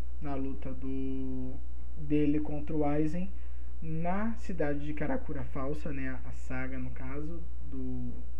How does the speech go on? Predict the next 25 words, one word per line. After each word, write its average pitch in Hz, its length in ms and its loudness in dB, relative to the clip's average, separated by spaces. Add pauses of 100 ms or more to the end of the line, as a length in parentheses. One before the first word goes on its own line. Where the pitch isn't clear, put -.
(180)
dos 143 160 0
Arrancaras. 143 580 0 (760)
E 208 320 0 (720)
ele 170 160 0
tinha 269 280 0
a 302 40 0
possibilidade 147 640 0
de 143 140 0
reaver 147 420 0
o 143 40 2
braço - 380 0
dele, 123 280 0 (180)
tanto 214 320 0
com 165 200 0
Mayuri, 156 580 0
tanto 190 340 0
com 156 240 0
Onohana, 185 640 0
tanto 196 460 0
com 185 200 0
Orihime, 147 640 0
principalmente 208 600 2
com 196 140 0
Orihime, 156 440 0 (1900)
né? 160 240 0